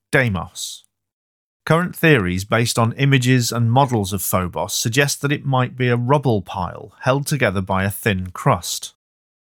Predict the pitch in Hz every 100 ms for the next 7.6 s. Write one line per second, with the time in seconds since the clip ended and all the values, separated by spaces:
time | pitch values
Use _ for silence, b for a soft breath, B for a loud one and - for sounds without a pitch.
0 | _ _ - 151 160 117 101 - 117 143
1 | 131 110 147 147 - 85 87 110 - 151
2 | 143 101 87 87 - - - _ _ 117
3 | 117 113 - 135 131 - 113 113 107 104
4 | 92 127 123 120 120 113 113 107 98 -
5 | 92 90 95 92 - 120 110 110 107 104
6 | 127 98 92 - 113 107 107 104 - 131
7 | 113 90 76 85 90